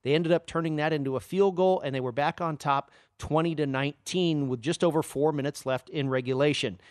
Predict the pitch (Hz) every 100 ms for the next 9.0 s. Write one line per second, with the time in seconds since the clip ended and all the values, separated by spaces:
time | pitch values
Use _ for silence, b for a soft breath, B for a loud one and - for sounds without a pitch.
0 | B - 165 160 156 175 214 208 185 180
1 | 170 151 156 156 151 151 143 127 139 151
2 | 151 156 156 135 - - 240 185 135 -
3 | 139 - 127 131 123 127 151 156 165 135
4 | 139 175 131 156 156 - 151 120 113 151
5 | 156 156 147 151 143 147 123 110 - 175
6 | 180 143 151 131 135 135 147 b b _
7 | - 147 220 277 - 180 175 185 170 -
8 | 156 165 139 175 175 - 151 120 87 -